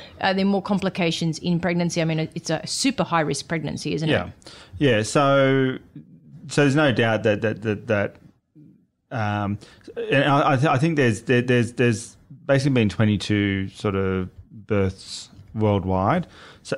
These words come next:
Speaker 2: so where it's hard is that the numbers are incredibly small. So in
Speaker 1: It's
Speaker 2: terms
Speaker 1: still
Speaker 2: of
Speaker 1: pretty amazing, isn't
Speaker 2: Yeah,
Speaker 1: it?
Speaker 2: it is. Yeah. So, but in ter-, in terms of being able to give you a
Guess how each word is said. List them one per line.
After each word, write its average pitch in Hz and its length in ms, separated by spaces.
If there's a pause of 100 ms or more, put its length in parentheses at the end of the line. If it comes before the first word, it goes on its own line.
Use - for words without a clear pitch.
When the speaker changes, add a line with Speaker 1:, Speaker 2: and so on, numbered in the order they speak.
Speaker 2:
so 117 320
where 139 260
it's 110 100
hard 107 260
is 98 120
that 107 360
the 113 80
numbers 110 340
are 98 340
incredibly 95 680
small. 90 640
So 101 320
in 98 100
Speaker 1:
It's 95 100
Speaker 2:
terms 113 120
Speaker 1:
still 110 120
Speaker 2:
of - 20
Speaker 1:
pretty 185 160
amazing, 165 380
isn't 180 160
Speaker 2:
Yeah, 110 220
Speaker 1:
it? - 20
Speaker 2:
it 104 60
is. 98 360
Yeah. 104 440
So, 107 280
but 113 140
in 117 160
ter-, 135 160
in 131 160
terms 123 240
of 101 80
being 104 160
able 98 140
to 95 100
give 95 160
you 98 140
a 90 180